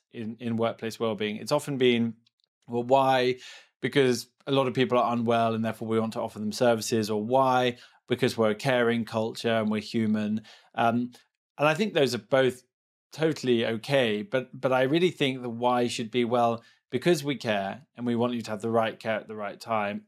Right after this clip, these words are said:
and because we recognize that if you're in a good state, if you're feeling well and your, your well-being is good, you are more likely to reach your full potential.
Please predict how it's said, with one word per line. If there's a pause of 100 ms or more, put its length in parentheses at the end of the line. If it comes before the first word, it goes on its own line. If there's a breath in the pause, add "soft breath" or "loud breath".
and
because
we
recognize
that (220)
if
you're (280)
in
a
good
state,
if
you're
feeling
well
and
your, (200)
your
well-being
is
good, (360 loud breath)
you
are
more
likely
to
reach
your
full
potential.